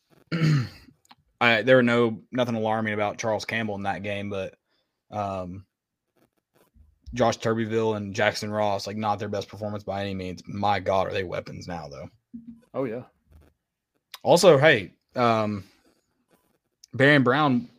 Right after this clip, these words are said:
Speaker 1: only had one opportunity to bring it out. He really shouldn't have brought it out. You know, he got hurt on that play. <laughs>
Speaker 2: Yeah, did our job.
Speaker 1: Did our job.
Speaker 2: Um, I was looking, Charles Campbell did have a fifty-yarder last night.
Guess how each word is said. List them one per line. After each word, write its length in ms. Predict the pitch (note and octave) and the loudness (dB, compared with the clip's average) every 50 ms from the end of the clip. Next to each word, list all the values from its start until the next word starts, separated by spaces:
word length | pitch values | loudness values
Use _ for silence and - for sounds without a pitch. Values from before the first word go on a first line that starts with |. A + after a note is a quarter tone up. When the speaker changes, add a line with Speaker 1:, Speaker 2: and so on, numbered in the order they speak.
| _ | _
Speaker 1:
only 160 | B2+ B2+ C3 C3 | 0 2 4 4
had 120 | B2+ A2+ | 2 2
one 140 | A2 B2 C3+ | 2 2 2
opportunity 520 | C3+ C3 - A2+ - C3 C3+ C3+ B2 A2+ G#2+ | 2 2 0 -2 -4 -2 -2 0 -2 -2 -4
to 60 | G#2+ | -4
bring 180 | G2+ A2 A2 | -6 -6 -4
it 60 | A2 A2 | -2 -2
out. 120 | A#2+ B2+ | -2 -2
He 80 | A#2+ G#2+ | -2 -2
really 140 | A#2+ B2+ A2 | -2 -4 -4
shouldn't 280 | - - B2+ C3 B2 | -4 -4 -4 -4 -6
have 80 | A2+ G#2 | -6 -6
brought 200 | G2+ G2+ G2+ G2 | -4 -4 -4 -4
it 80 | G2 G2 | -4 -4
out. 320 | G2 G2+ G#2 G2+ - _ _ _ _ _ _ _ _ _ | -4 -4 -4 -6 -8 _ _ _ _ _ _ _ _ _
You 100 | - D3+ | 0 2
know, 100 | F3+ E3 C#3 | 4 4 4
he 140 | C#3 C#3+ C#3 | 4 2 2
got 180 | D3 E3 D#3+ | 4 4 4
hurt 120 | E3 G3 F3 | 4 4 2
on 60 | B2 | 0
that 160 | F#2+ D#2+ - | -4 -8 -12
play. 200 | - C#2+ - - _ _ | -14 -16 -16 -18 _ _
<laughs> 100 | - - - - _ _ _ _ _ - - _ _ _ _ _ _ _ _ _ _ _ _ _ - - - - | -10 -10 -10 -12 _ _ _ _ _ -20 -20 _ _ _ _ _ _ _ _ _ _ _ _ _ -12 -12 -8 0
Speaker 2:
Yeah, 120 | - G3+ - - _ | 0 0 0 0 _
did 160 | C3 C3 C3+ | 2 4 6
our 120 | C3+ C3+ C3+ | 6 6 4
job. 320 | B2 D3 E3 F#3+ D3 - - - _ _ _ _ _ _ - | 4 4 4 4 2 -2 -10 -20 _ _ _ _ _ _ -6
Speaker 1:
Did 160 | B2+ A#2+ C3+ | -4 -2 0
our 80 | C#3+ | -2
job. 420 | C3+ - C3+ B2+ B2+ A2 G2+ F#2 F#2 - _ _ _ _ _ _ _ _ _ _ _ _ _ _ _ _ _ _ _ _ - - - _ _ _ _ _ _ _ _ _ _ _ _ _ _ | 0 0 -2 -2 -2 -4 -6 -8 -12 -20 _ _ _ _ _ _ _ _ _ _ _ _ _ _ _ _ _ _ _ _ -20 -20 -20 _ _ _ _ _ _ _ _ _ _ _ _ _ _
Speaker 2:
Um, 440 | - C3 C3 C3+ C3+ C3 B2+ C3 C3+ | 0 2 2 4 4 2 0 -2 -2
I 160 | C3 C3+ C3 | -2 0 0
was 180 | C#3 C#3 C3+ D3 | 0 -2 -2 -4
looking, 560 | D#3+ G3+ D#4+ E4 - G3+ D3+ C3+ A#2+ C3 - _ _ | -4 -4 -4 -2 0 -2 -2 -2 -6 -8 -14 _ _
Charles 240 | - G#3+ C4+ G#3 | 4 4 4 4
Campbell 260 | - G3+ G3+ G3+ F#3+ D3+ | 6 4 4 6 6 6
did 140 | C#3+ D#3 | 8 8
have 160 | E3 E3 C#3+ A#2 | 8 8 6 6
a 80 | A2+ | 0
fifty-yarder 800 | - - D3 C#3 - - G#2+ G#2+ A2+ A2+ A2 G2+ F#2 F2+ F2 - A#3 - - - - _ _ _ | -4 -4 -4 -4 -4 -6 -6 -4 -2 -2 -2 -4 -6 -10 -12 -16 -18 -20 -20 -20 -20 _ _ _
last 340 | A#2 A2 G2+ F#2+ - - A#2 | -8 -8 -8 -8 -8 -10 -10
night. 320 | G#2+ G2+ G2+ G2+ G2 | -10 -8 -10 -10 -12